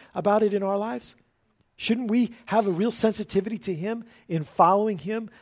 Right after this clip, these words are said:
down that path? I think that's, when you talk about Galatians six, "Don't be deceived, God isn't mocked. What you sow, you reap. You sow to the flesh,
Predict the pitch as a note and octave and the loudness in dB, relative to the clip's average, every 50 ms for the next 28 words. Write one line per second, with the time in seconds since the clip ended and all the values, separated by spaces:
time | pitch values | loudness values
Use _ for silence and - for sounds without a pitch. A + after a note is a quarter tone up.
0 | _ _ - F3+ E3+ F3 F3+ F#3 F3+ - - E3 F3 D3+ - - _ _ - - | _ _ 0 0 2 2 0 -2 -6 -6 -8 -8 -8 -10 -12 -16 _ _ -10 -10
1 | - - _ _ _ _ _ _ _ _ _ - C#3+ C#3 F3 C#3+ - F3+ E3+ - | -10 -10 _ _ _ _ _ _ _ _ _ -4 -2 0 0 4 4 4 4 4
2 | - - - - - - - _ F3 E3+ D#3+ - G#3 F#3+ F3 F3+ E3+ - - D#3+ | 0 -10 -18 -20 -20 -20 -10 _ -4 -2 2 4 6 8 8 8 6 6 4 2
3 | D#3+ E3+ F3 - - E3 D3 - - - F#3 F3 - - - - - - - _ | 4 4 4 2 -2 -6 -6 -8 -4 -2 -2 -2 -2 -4 -10 -12 -12 -14 -18 _
4 | _ _ _ _ - D#3+ D#3 - F3+ C#3+ C3 - - F#3 F3 C#3 B2 D#3+ D#3 D#3+ | _ _ _ _ -4 -2 -2 -2 -4 -8 -6 -4 -4 -4 -2 0 2 4 4 4
5 | D#3+ C#3 D#3+ D3 D#3 F#3 E3+ - - - C#3+ C3+ - - E3 C#3+ - - D#3 D#3 | 2 -2 -4 -2 -2 -2 -4 -4 -8 -10 -12 -10 -8 -8 -10 -6 -2 0 0 0
6 | D#3 D3 C#3+ C#3 F3+ G3 D#3 - - _ _ _ _ _ _ - D3+ C3+ - - | 0 -2 -4 -4 -6 -6 -6 -10 -14 _ _ _ _ _ _ -8 -8 -4 0 0
7 | E3 D3+ - D3+ D3 D3 - - - D3+ E3 G3+ A3 - - - - | 0 0 0 -2 -2 -2 -4 -2 0 0 2 2 0 -2 -6 -12 -16